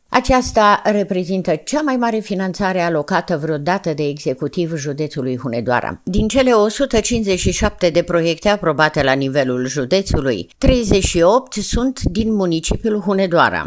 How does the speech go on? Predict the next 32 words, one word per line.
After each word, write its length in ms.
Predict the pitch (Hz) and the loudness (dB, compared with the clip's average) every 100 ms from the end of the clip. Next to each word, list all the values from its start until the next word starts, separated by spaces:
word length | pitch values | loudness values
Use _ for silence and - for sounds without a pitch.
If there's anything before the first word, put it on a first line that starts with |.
| - | -4
Municipiul 640 | 262 269 254 262 254 240 220 | -2 0 0 -2 0 0 0
reședință 600 | 220 220 196 220 214 196 | -2 -2 -2 -2 -2 -2
de 140 | 175 | -2
județ, 400 | 175 165 233 240 | -4 -2 -2 -2
spre 420 | 185 175 - 190 | -6 -6 -2 0
exemplu, 680 | 156 160 240 240 220 214 196 - | 0 -2 -2 -2 0 0 0 0
nu 300 | 185 214 247 | -2 0 -2
se 160 | 208 | 0
regăsește 840 | 170 156 151 - 180 170 - - 135 | 0 0 -2 -2 -4 -4 -6 -4 -2
pe 100 | 131 | 0
această 460 | 139 160 151 - | -2 -2 -4 -2
listă 540 | 120 165 196 - 147 - | -2 -2 -4 -2 -2 -2
cu 140 | - 175 | -4 -4
niciun 500 | 156 214 220 180 160 | -2 -4 -4 -6 -4
proiect. 580 | 139 113 76 - - - | -4 -2 -4 -6 -16 -12
Prefectul 560 | - 254 262 247 240 220 | -2 0 2 2 2 2
Călin 320 | 214 202 196 | 2 0 0
Marian 380 | 196 190 208 196 | 0 0 -2 -2
consideră 560 | 185 170 208 185 170 | -2 -4 -4 -2 -2
că 80 | 160 | -2
începerea 480 | 160 160 196 170 156 | -4 -4 -4 -4 -4
proiectelor 600 | 165 147 147 165 127 143 | -4 -4 -4 -4 -2 -2
de 80 | 147 | -4
investiții 600 | 147 139 131 - 143 151 | -6 -4 -6 -6 -6 -6
constituie 580 | 151 143 151 131 139 131 | -6 -6 -6 -4 -2 -2
cea 260 | - 240 | -4 -4
mai 200 | 254 214 | -2 -2
importantă 560 | 185 151 135 - 156 143 | -4 -4 -6 -4 -8 -4
etapă 420 | 107 - 139 127 | -4 -4 -6 -6
pentru 280 | 131 127 123 | -6 -6 -6
dezvoltarea 680 | 135 127 123 117 139 139 | -8 -6 -6 -6 -4 -4
localităților. 1000 | 120 101 123 104 107 139 - 107 71 - | -4 -4 -4 -6 -2 -4 -2 -6 -6 -10